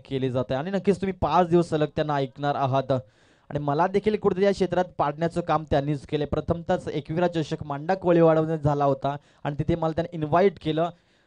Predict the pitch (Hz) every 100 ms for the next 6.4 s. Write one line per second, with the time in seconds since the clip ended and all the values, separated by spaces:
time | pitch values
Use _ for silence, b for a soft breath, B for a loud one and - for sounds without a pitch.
0 | b - 143 143 147 143 156 170 175 175
1 | 165 156 156 160 165 165 165 170 170 175
2 | 170 156 - 151 - 143 160 185 151 160
3 | 156 170 151 - 156 147 160 147 151 143
4 | 151 160 160 151 165 - 151 135 160 165
5 | 143 156 156 156 143 143 160 156 170 147
6 | 151 170 170 -